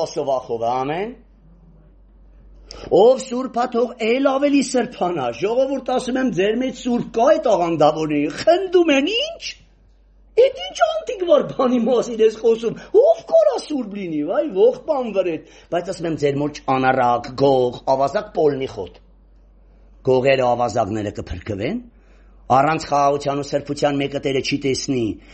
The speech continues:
այնքան են մեղքի մեջ իրանք մանեկ է, որ նրանք չեն հավատում, որ մարդը կարա շնությունը թողի, մարդը կարա գողությունը թողի, նարկոտիկը թողի, ծխելը թողի, բարկությունը թողի, սուտը թողի, ինչ կա,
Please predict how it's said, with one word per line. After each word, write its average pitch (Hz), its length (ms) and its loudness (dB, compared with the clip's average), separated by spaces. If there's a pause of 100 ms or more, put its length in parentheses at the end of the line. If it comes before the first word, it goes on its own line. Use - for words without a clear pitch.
(140)
այնքան 156 440 0
են 147 180 0
մեղքի 143 320 -2
մեջ 143 300 -4
իրանք 139 400 -2 (200)
մանեկ 185 480 -2
է, 120 140 0 (640)
որ 139 180 0
նրանք 160 280 -2
չեն 185 180 2
հավատում, 147 400 0
որ 180 160 0
մարդը 226 240 -4
կարա 208 180 0
շնությունը 151 540 -4
թողի, 110 320 -2 (640)
մարդը 220 300 2
կարա 165 140 6 (100)
գողությունը 139 500 0
թողի, 107 320 -4 (160)
նարկոտիկը 170 560 -2
թողի, 107 300 -2 (100)
ծխելը 156 360 -2 (100)
թողի, 110 280 -2 (300)
բարկությունը 151 520 0 (100)
թողի, 117 260 0 (140)
սուտը 175 320 -4 (100)
թողի, 127 340 2 (380)
ինչ 480 160 -4 (160)
կա, 587 160 6